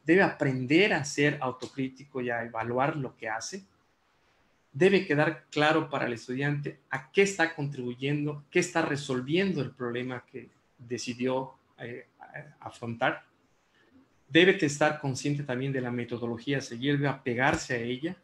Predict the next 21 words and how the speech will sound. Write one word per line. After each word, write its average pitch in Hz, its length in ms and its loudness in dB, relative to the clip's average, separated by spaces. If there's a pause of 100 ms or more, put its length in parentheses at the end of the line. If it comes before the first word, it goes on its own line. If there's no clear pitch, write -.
(120)
debe 143 160 -2
justificarla 143 920 0
en 117 80 -6
caso 127 280 -4
de 117 100 -12
que 120 120 -8
la 123 160 -8
proponga. 123 560 -10 (680)
Debe 170 640 6
ir 156 440 2
el 131 140 -2
proyecto 143 800 0
evolucionar 131 800 0
de 151 80 -4
manera 139 280 0
natural, 131 640 -2
natural 131 440 0
hasta 143 180 -2
llegar 123 240 -2
a 131 140 -4
conclusiones 139 920 -6